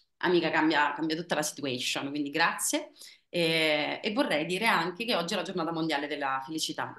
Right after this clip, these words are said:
il venti marzo, e quindi mi sembra una bellissima coincidenza, e quindi, mo, che bello.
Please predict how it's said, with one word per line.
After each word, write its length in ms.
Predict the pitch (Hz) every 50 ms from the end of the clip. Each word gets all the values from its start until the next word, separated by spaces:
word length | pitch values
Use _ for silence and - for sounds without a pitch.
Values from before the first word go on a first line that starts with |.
| - -
il 120 | 160 160
venti 280 | 151 160 165 156 196 196
marzo, 580 | 185 175 165 180 175 - - - 262 294 -
e 140 | - 196 202
quindi 260 | - 190 170 160 156
mi 100 | 156 156
sembra 240 | 156 165 156 151 151
una 120 | 151 147
bellissima 460 | 156 156 156 160 165 - - 165 151 151
coincidenza, 880 | 156 156 160 - - 170 175 175 180 180 175 175 - - 190 190 - - - - _ _ _ _
e 720 | - 160 147 143 143 139 139 139 139 139 135 143 143 143 -
quindi, 500 | 156 151 143 143 143 139 - - - _ _ _ _ _
mo, 380 | - - 160 - - - - - _ _ _ -
che 140 | 180 165 151
bello. 640 | 156 147 143 147 151 170 185 214 - - -